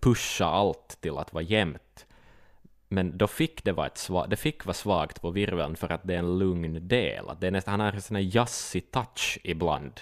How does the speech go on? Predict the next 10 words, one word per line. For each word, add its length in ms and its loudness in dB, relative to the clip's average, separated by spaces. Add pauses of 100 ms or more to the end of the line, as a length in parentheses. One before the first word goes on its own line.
(140)
Clive 340 -4
Burr, 320 -6 (420)
som 160 -4
jag 100 -6
kan 120 -2
tycka 340 -4
om 340 0
väldigt 340 -12
mycket. 420 -4 (760)
Mm. 360 4